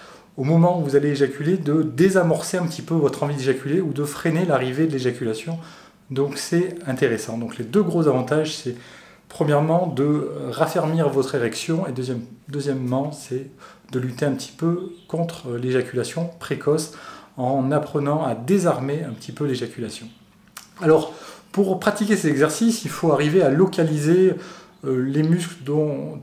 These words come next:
on parle. Donc je vais vous mettre quelques illustrations. Donc voilà, là vous avez, euh, le, le, le périnée. Et donc on va renforcer,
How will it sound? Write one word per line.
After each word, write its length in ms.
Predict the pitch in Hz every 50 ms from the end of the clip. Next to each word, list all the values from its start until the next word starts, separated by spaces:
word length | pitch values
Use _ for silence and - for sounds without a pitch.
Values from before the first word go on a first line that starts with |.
| -
on 60 | 131
parle. 300 | 113 - 165 180 214 208
Donc 160 | 156 135 120 110
je 60 | 113
vais 100 | 120 120
vous 100 | 120 123
mettre 180 | 127 135 135
quelques 440 | - - 135 127 - 139 131 123 123
illustrations. 800 | 131 131 127 - - 143 135 - - - 170 170 170 170 151 131 107 - - - - - - - - - - - _
Donc 260 | - 135 131 131 - - -
voilà, 440 | - 135 127 113 123 160 190 - - - - -
là 160 | 131 135 135
vous 140 | 135 131 127
avez, 300 | 123 120 127 131 135 143
euh, 100 | 151 - - - 160 139 131 127 123
le, 300 | 123 127 123 120 120 113 117 123 127 147 147 147 139 127
le, 200 | 127 131 127 123 120 120
le 100 | 120 113
périnée. 540 | - 151 143 127 127 127 143 180 233 226 - - - -
Et 40 |
donc 220 | 117 139 139 143 - - - _ _ -
on 60 | 123
va 140 | 117 135 139
renforcer, 680 | 135 139 117 - - - - - - 160 170 185